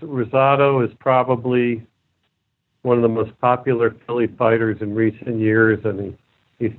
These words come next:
taking on Maciej Sulecki. It's a, it's a career-changing fight for Rosado if he can win it. Uh, to me, it'll put him in line for a shot at the middleweight title, and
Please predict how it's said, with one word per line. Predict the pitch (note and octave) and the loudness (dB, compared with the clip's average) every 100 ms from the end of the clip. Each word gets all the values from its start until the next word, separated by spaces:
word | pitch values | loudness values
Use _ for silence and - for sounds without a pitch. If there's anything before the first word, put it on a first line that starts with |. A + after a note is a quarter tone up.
| _ B2+ | _ -8
taking | B2 A#2 | -6 -2
on | A2+ A2 A2 | 2 2 0
Maciej | A2 A2 G#2+ - A2+ - - | 0 0 -2 -2 -2 -4 -6
Sulecki. | A2+ A2+ - B2 A#2 | -4 -4 -2 0 0
It's | A2+ - | -4 -6
a, | A2+ G#2+ G#2 - _ _ _ _ _ _ _ _ - | -2 -2 -4 -12 _ _ _ _ _ _ _ _ -14
it's | D#3+ - | -10 -4
a | |
career-changing | C#3 - D#3+ E3 D3 - D#3 D3 D3 C#3 C3 G#2+ - | -4 0 2 2 0 -2 0 2 0 -2 -4 -6 -2
fight | C#3+ C#3+ C#3 - | 0 0 -2 -2
for | B2 A2 | 0 0
Rosado | A2+ A2+ A2+ A#2 A#2+ A#2 C3 C3+ | 0 -2 2 2 4 2 0 0
if | A2 | -2
he | C#3 | -4
can | C3+ C#3 A#2+ | -4 -4 -2
win | A#2+ A#2 | 2 2
it. | G#2+ B2+ _ _ _ _ _ - | 2 -4 _ _ _ _ _ -12
Uh, | B2 B2 - | -10 -10 -2
to | |
me, | C3 C#3+ | 2 4
it'll | C#3 A#2 | 4 0
put | A2+ C#3 | -2 -2
him | B2 | 0
in | A2+ | 2
line | A2+ A2+ A2 - | 4 4 2 0
for | A2 | -4
a | A2 | -4
shot | - A2+ G#2+ | 0 2 0
at | - | -2
the | |
middleweight | G#2+ G#2+ G#2 G2+ F#2 - | -2 0 0 -2 -6 -4
title, | G#2+ G2+ G#2+ | -4 -2 -2
and | B2+ B2 A2 G#2+ | 2 4 4 2